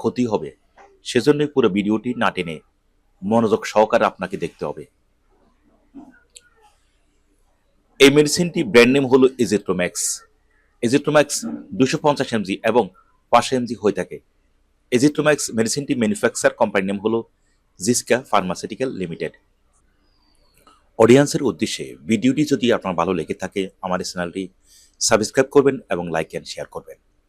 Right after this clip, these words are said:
এবং ভিডিওর কমেন্টে জানিয়ে দিবেন ভিডিওটি আপনার কেমন লেগেছে। এজিথ্রোম্যাক্স।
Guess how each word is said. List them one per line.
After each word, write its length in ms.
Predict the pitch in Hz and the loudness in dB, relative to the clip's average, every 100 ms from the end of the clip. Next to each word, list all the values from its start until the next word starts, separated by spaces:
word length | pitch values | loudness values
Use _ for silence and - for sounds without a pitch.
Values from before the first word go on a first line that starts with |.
| _ _ _ _ - | _ _ _ _ -2
এবং 180 | 104 123 - _ _ | 0 -2 -6 _ _
ভিডিওর 300 | 90 117 120 - | 0 4 4 4
কমেন্টে 280 | 110 123 127 | 0 2 2
জানিয়ে 200 | 110 92 90 | 0 -2 -2
দিবেন 160 | 107 98 | -4 -4
ভিডিওটি 300 | - 90 104 104 | -6 -8 -6 -8
আপনার 200 | 87 87 - _ _ - | -8 -10 -10 _ _ -8
কেমন 200 | 87 90 | -6 -6
লেগেছে। 300 | 73 73 - 64 _ _ _ _ _ _ _ _ _ _ _ _ _ _ _ _ _ _ _ _ _ _ _ _ _ 127 | -8 -10 -14 -16 _ _ _ _ _ _ _ _ _ _ _ _ _ _ _ _ _ _ _ _ _ _ _ _ _ -2
এজিথ্রোম্যাক্স। 600 | 117 135 151 107 80 | 0 0 0 0 -2